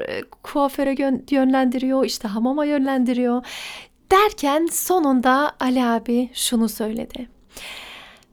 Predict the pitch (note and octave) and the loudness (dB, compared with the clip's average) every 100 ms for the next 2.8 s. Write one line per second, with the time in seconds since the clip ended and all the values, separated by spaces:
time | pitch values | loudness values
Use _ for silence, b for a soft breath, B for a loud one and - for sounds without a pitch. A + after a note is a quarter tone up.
0 | - G3 C#4+ D4+ F4 F#4 E4+ - G#4+ G#4 | -8 0 4 4 2 0 -6 2 2 4
1 | D#4 C#4 B3+ G#3+ G#3+ - E4+ E4+ C4+ B3+ | 0 2 2 0 -6 2 4 4 -2 -2
2 | B3 A3 G#3+ G#3+ - E4+ E4+ | -2 -2 -2 -2 -2 0 0